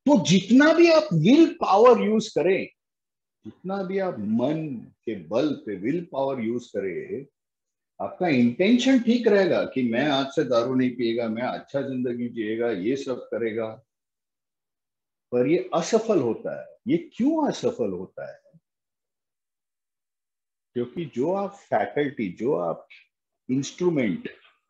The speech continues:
use कर रहे हैं will power apply करने के, वो ही faulty है।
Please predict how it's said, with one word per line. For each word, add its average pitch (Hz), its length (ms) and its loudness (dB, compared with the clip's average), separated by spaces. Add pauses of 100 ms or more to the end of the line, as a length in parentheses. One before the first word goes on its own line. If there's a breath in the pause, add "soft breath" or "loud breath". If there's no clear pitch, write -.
(1000)
use 156 460 2
कर 135 180 4
रहे 104 340 2
हैं 113 460 -8
will 135 280 0
power 139 300 4
apply 110 280 0
करने 95 300 -8
के, 143 300 -6
वो 147 380 4
ही 202 340 2
faulty 196 500 2
है। 175 360 0